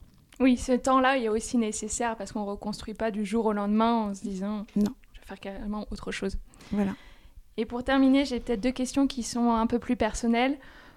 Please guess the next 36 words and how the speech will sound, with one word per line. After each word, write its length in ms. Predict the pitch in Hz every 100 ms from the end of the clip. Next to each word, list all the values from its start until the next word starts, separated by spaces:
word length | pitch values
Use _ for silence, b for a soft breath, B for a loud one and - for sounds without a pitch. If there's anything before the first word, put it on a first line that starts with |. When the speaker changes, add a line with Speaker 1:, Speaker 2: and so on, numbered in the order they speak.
| b -
Speaker 1:
Pourquoi 320 | - - 285
est-ce 100 | 294
que 80 | -
déjà 300 | 233 240 240
vous 180 | 254 226
avez 180 | 220 214
choisi 360 | 214 220 214 233
cette, 360 | 220 214 -
euh, 640 | 214 202 196 196 190 190
spécialité ? 880 | 202 - 214 - 196 190 - 233 277 - -
Pourquoi 300 | 214 226 220
est-ce 100 | -
que 60 |
ça 140 | 214 196
vous 200 | 190 196
intéresse 600 | 196 202 202 202 - - - -
autant ? 460 | 196 - 214 247 269 b b b b _ _ 208
Et 80 |
si 120 | 196 202
vous 100 | 226
pouvez 240 | 226 226
m'expliquer 440 | 220 208 - 220 214
de 40 |
la 100 | 196
même, 260 | 202 208 202
euh, 640 | 202 185 180 180 185 185 190
<laughs> 60 |
dans 120 | 220
la 100 | 208
même 220 | 220 226 208
réponse, 520 | 233 226 226 262 -
je 40 | 208
demande 260 | 220 202
beaucoup 200 | 196 -
de 60 | 247
choses, 300 | 220 226